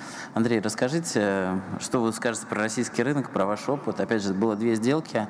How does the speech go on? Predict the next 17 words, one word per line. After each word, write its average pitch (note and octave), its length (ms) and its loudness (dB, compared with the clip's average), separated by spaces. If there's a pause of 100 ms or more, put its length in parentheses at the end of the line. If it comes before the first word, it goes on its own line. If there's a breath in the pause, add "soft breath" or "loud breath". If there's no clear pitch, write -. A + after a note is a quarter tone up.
(500 loud breath)
А, G2+ 440 2
сначала G#2 420 0
разместили G2+ 920 0
на G#2 100 2
пять D3+ 240 0
миллиардов, A#2 440 0
потом G2 360 -2
сделали G2 260 2
доп. A#2+ 240 -2
размещение A2+ 640 -2
к - 80 -8
выпуску. F#2+ 600 -4 (280 loud breath)
Как - 140 -10
я G2+ 80 -2
понимаю, G#2 480 0 (180)
наверное, G2+ 380 2
понравилось. C3 640 0